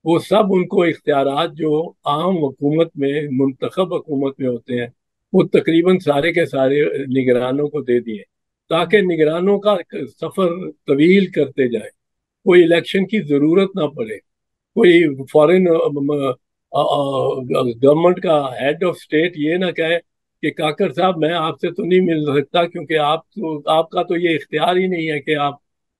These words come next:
अ, ये ब-, असासा हमारे मुल्क को या हमारे मुल्क की किसी company को बेच सकें, आप तो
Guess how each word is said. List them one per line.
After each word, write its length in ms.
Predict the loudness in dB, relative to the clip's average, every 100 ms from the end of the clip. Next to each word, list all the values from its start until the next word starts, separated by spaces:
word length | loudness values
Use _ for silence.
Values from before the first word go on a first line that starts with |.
| -8
अ, 40 | -2
ये 440 | 0 2 4 4 2
ब-, 360 | 2 0 -2 -6
असासा 520 | -10 -8 -6 2 4
हमारे 340 | 4 4 4 2
मुल्क 280 | 0 -2 -2
को 120 | -2
या 160 | 0 0
हमारे 300 | 0 0 2
मुल्क 300 | 0 -2 -4
की 160 | -6
किसी 280 | -6 -6 -6
company 420 | -4 -4 0 0
को 140 | 2 2
बेच 240 | 2 0
सकें, 340 | -2 -2 2
आप 240 | 4 2 2
तो 280 | 0 0 -2